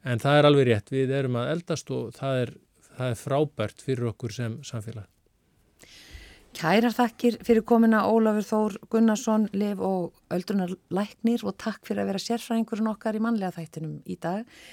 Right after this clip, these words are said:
Speaker 2: Næsta fimmtudag kemur hann hingað, eh, Ólafur Björnsson, augnlæknir, og þið getið sent inn fyrirspurnir á mannlegi hjá rúv punktur is.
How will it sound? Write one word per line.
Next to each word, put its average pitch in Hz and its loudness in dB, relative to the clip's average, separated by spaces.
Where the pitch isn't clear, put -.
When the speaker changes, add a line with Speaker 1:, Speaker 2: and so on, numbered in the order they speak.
Speaker 2:
Næsta 220 0
fimmtudag 170 -2
kemur 185 0
hann 165 -2
hingað, 156 -4
eh, 160 -4
Ólafur 170 0
Björnsson, 165 -4
augnlæknir, 302 -4
og 175 0
þið 208 0
getið 170 -2
sent - -6
inn 165 -2
fyrirspurnir 226 -4
á 160 -4
mannlegi 151 -2
hjá - -8
rúv 139 -10
punktur 139 -4
is. 330 -6